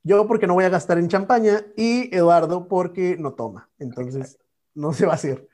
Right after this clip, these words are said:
Speaker 1: ¿Y el último, o qué onda? ¿Tres más?
Speaker 2: Pues es que yo creo que está
Speaker 1: Es
Speaker 2: en
Speaker 1: un
Speaker 2: todo.
Speaker 1: chorro, dale, dale con
Speaker 2: Ay,
Speaker 1: todos.
Speaker 2: creo, creo, creo que el más común, güey, el, las doce uvas, güey.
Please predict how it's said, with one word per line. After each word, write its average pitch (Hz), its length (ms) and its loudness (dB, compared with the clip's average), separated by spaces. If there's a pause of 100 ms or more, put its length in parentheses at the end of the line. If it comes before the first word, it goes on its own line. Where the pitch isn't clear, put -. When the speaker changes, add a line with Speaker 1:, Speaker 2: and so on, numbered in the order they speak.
(560)
Speaker 1:
¿Y 175 100 2
el 190 80 2
último, 240 260 0
o 165 240 0
qué 208 100 2
onda? 208 180 -2
¿Tres 190 180 -8
más? 262 360 -6 (560)
Speaker 2:
Pues 143 240 -2
es 127 100 -20
que 190 300 0 (380)
yo 151 140 0
creo 190 120 -2
que 180 60 -10
está 175 160 -8
Speaker 1:
Es 165 60 -2
Speaker 2:
en 160 40 -6
Speaker 1:
un 220 40 -6
Speaker 2:
todo. 170 100 4
Speaker 1:
chorro, 196 300 4
dale, 202 340 4
dale 185 220 2
con 233 180 -4
Speaker 2:
Ay, 170 60 -6
Speaker 1:
todos. 180 420 0
Speaker 2:
creo, 160 140 -14
creo, 165 180 -4
creo 170 180 -2
que 240 80 -2
el 226 80 -4
más 202 200 -4
común, 151 340 -4
güey, 123 220 -4
el, 107 260 -12
las 117 180 -6
doce 120 220 -8
uvas, 127 320 -4
güey. 98 160 -20